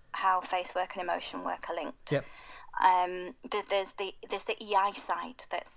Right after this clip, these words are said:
Speaker 1: seems to be really popular at the minute. So this notion of, um, emotional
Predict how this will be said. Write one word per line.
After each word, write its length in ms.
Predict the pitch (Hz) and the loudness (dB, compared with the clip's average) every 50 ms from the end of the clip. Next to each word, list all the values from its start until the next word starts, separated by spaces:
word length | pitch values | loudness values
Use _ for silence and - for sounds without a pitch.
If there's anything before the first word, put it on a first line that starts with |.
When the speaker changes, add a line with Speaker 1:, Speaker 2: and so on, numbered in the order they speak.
| - - - | -20 -16 -12
Speaker 1:
seems 300 | - 214 208 190 196 - | -10 -8 -8 -8 -8 -10
to 80 | - - | -8 -8
be 100 | 180 175 | -8 -8
really 200 | 175 180 175 165 | -8 -8 -8 -10
popular 440 | - - 185 - - - 185 170 165 - - - - - - - - - - | -8 -10 -10 -10 -8 -8 -6 -6 -6 -6 -10 -18 -20 -18 -16 -16 -16 -4 -2
at 120 | 196 185 - | -2 0 0
the 60 | 185 | -2
minute. 260 | 180 175 170 175 - | -4 -2 -4 -4 -6
So 120 | - - 185 | -4 -6 -6
this 220 | - 196 - - - | -6 -6 -8 0 2
notion 360 | 196 196 196 - - 202 190 | 2 2 2 -2 -4 -4 -4
of, 120 | 185 180 - - | -4 -4 -4 -2
um, 420 | 185 180 175 175 175 175 175 175 - - - | 0 0 0 0 -2 -4 -8 -10 -12 -12 -10
emotional 680 | - 185 185 180 180 - - 185 185 185 180 175 175 180 | -6 -4 -4 -2 -2 -4 -6 -2 -2 0 0 0 -2 -4